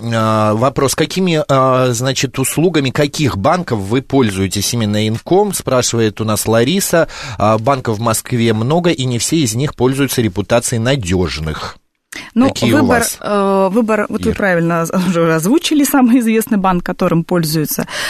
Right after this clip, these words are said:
Speaker 2: э, люди. Ну, выбор всегда остается за нашими клиентами. У кого-то денежные средства, может, лежат уже в определенном банке, и чтобы их не перевозить, не заказывать инкассационную автомобиль, э, люди предпочитают делать в этом банке сделку, в своем.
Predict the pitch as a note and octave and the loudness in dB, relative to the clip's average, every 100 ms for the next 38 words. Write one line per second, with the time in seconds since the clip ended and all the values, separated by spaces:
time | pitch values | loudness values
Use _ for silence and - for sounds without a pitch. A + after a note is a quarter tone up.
0 | - - E3+ E3+ F3+ F3+ E3 F3 B3 D4+ | -8 -2 0 2 2 0 0 2 4 4
1 | C#4 B3 B3 C4 - A3+ G3+ G3+ G3+ G3+ | 2 0 -2 -2 0 -2 0 2 2 2
2 | F#3+ F3+ G3 F3 D#3+ - C#4+ - G3+ B3+ | 2 2 2 2 2 2 2 2 2 0
3 | F#3+ G#3 G3+ G3+ G3 F3+ D#3+ - D#3+ D#3+ | 2 2 2 2 2 2 0 2 2 2
4 | D#3 F3+ F#3+ F3+ - - F#3+ E3 F3 D#3 | 2 2 2 2 -2 -2 0 2 2 0
5 | - D#3+ E3 F3 D#3 D#3 D#3 G#3+ C#4 C4 | -2 -2 2 4 4 4 2 4 4 4
6 | A3+ - G#3 G#3 - A3 G#3+ G3 G3 D3+ | 2 -2 -2 -2 2 2 2 2 0 0
7 | F3+ E3+ D#3+ D#3 F#3 F#3+ F#3 F3+ F#3 F3+ | -2 0 0 0 0 0 0 0 0 -2
8 | F3+ - F#3 F3 F3 D#3+ - - - E3+ | -4 -2 2 2 2 0 -4 -6 -4 -4
9 | - G3+ G#3+ E3+ F3 D3 - - - D#3 | 0 2 2 2 0 -2 -4 -6 -2 0
10 | D#3 D#3 G3+ C4 A3 F#3+ F#3+ - - A3+ | 2 2 2 2 0 -2 -2 -4 0 0
11 | F3 G#3+ G3+ F3 - - _ - - - | 2 2 0 -2 -8 -18 _ -20 -8 -2
12 | G3+ G3 - - D#3+ D#3+ D#3+ - - E3+ | 0 0 0 0 0 0 0 -4 -4 -4
13 | D#3+ F#3+ D3+ - - F3+ G#3+ G3+ F3 C#3 | 0 0 0 -2 -4 0 2 2 2 0